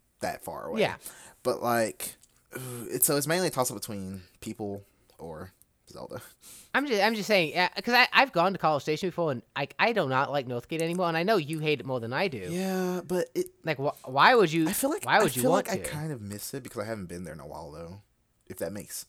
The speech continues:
Speaker 2: Oh,
Speaker 1: sense.
Speaker 2: I
Speaker 1: I, I feel, I know, the, I,
Speaker 2: That's
Speaker 1: and here's the
Speaker 2: trash.
Speaker 1: thing, here's the thing. I know the moment I get there and be like,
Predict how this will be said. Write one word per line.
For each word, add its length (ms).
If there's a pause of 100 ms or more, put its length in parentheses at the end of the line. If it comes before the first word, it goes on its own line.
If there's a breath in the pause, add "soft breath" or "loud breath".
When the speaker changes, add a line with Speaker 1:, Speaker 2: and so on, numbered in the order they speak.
Speaker 2:
Oh, 600 (140)
Speaker 1:
sense. 140
Speaker 2:
I 40
Speaker 1:
I, 160
I 20
feel, 240
I 120
know, 240
the, 160
I, 100
Speaker 2:
That's 120
Speaker 1:
and 120
here's 160
the 60
Speaker 2:
trash. 20 (100)
Speaker 1:
thing, 200
here's 180
the 80
thing. 100
I 80
know 160
the 80
moment 220
I 60
get 140
there 80
and 80
be 80
like, 220